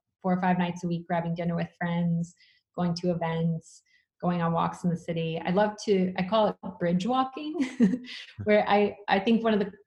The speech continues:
cool things about New York, uh, is that there's so many beautiful bridges to walk over. So when it's nice out,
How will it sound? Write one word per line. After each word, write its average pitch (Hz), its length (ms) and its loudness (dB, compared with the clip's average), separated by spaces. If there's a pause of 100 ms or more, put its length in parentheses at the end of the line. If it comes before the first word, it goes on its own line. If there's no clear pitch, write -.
(140)
cool 220 240 0
things 214 180 2
about 185 280 0
New 185 120 6
York, 185 320 2 (260)
uh, 175 400 -2 (100)
is 180 160 -2
that 180 140 0
there's 185 240 0
so 180 100 -2
many 180 200 2
beautiful 165 420 -6
bridges 185 440 -8
to 247 60 -10
walk 240 280 -6
over. 277 440 -6
So 180 460 0 (320)
when 190 160 2
it's 185 240 0
nice 180 320 0
out, 175 280 0